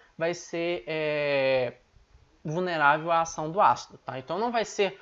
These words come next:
o ácido propriamente dito que vai destruir essa camada protetora. O que que pode destruir, senhores? Antibióticos, como eu já disse pra vocês,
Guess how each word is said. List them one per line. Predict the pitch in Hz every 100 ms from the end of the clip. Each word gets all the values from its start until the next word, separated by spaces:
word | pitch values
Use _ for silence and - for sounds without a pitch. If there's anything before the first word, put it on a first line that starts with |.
| -
o | 165 170
ácido | 208 226 170 151
propriamente | 160 147 139 120 123 120
dito | 147 226 247 131 - - _
que | 160
vai | 170 196
destruir | 165 214 269 269 - 214 202 196
essa | - -
camada | - 123 117 -
protetora. | - 120 - - 113 101 - - - -
O | 220 240
que | - 294
que | 285
pode | - 247 247 -
destruir, | 220 220 - 226 226 208
senhores? | - 147 123 127 - - - -
Antibióticos, | 226 - 208 196 175 185 190 - -
como | - 151
eu | 135
já | 131
disse | 127 -
pra | 139
vocês, | 127 120 - 123 131 -